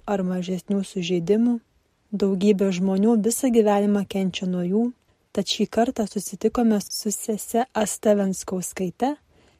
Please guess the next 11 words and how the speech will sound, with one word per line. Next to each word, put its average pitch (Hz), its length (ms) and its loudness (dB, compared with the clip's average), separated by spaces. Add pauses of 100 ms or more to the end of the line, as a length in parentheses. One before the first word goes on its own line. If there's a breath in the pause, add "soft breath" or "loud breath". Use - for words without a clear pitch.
(140 soft breath)
pasikalbėti 220 880 4
apie 208 320 0
ypatingą 247 720 4
vidinių 202 480 4
žaizdų 202 400 0
gydymo 190 460 -2 (100)
kelią 233 460 0 (480)
ir 208 180 0
Gerojo 202 400 4
Samariečio 190 720 0
bendruomenę, 226 720 2